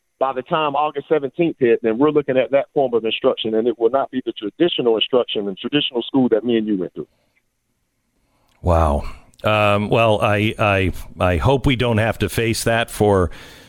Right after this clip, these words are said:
Speaker 2: many parents, many students, but, uh, also for the future of America, 'cause it's, it's not the same, or just jumping into something we've never tried before. And, uh, a lot of kids could be, uh, left behind, and, and the teachers really have their job cut out for 'em.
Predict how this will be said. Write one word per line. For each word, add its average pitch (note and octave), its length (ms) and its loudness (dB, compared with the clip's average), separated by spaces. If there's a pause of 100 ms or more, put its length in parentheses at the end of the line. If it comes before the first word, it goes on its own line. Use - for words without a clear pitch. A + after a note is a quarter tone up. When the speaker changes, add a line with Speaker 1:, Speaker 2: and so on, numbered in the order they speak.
(100)
Speaker 2:
many A#2 240 2
parents, D3 480 2
many A2 220 2
students, A2+ 420 0
but, - 320 -2
uh, F#2 260 4
also B2 280 0
for - 120 -2
the F#2+ 60 0
future G#2+ 380 0
of E2 100 0
America, E2+ 500 0
'cause - 260 -4
it's, F#2 280 -4
it's - 380 -2
not G#2+ 380 2
the G#2+ 100 -2
same, A#2 440 -2
or G2+ 100 2
just F#2 300 0
jumping B2+ 520 0
into B2 160 2
something G#2 320 0
we've F#2+ 120 2
never F#2+ 240 0
tried G#2+ 360 0
before. F2 420 2 (480)
And, F2 320 0
uh, F2 200 2
a F#2+ 140 2
lot F#2+ 380 4
of G#2 100 -2
kids D#2+ 420 -2
could E2 280 -2
be, D#2+ 500 0
uh, C#2 540 0
left F#2 320 2
behind, E2+ 380 0
and, C#2+ 260 -4
and C#2+ 500 -2
the F2 240 2
teachers A2 480 -2
really G2+ 600 0
have D#2+ 320 0
their D2+ 160 0
job D#2 380 0
cut D2+ 180 0
out D2 160 -2
for C2+ 220 -2
'em. C2 140 -6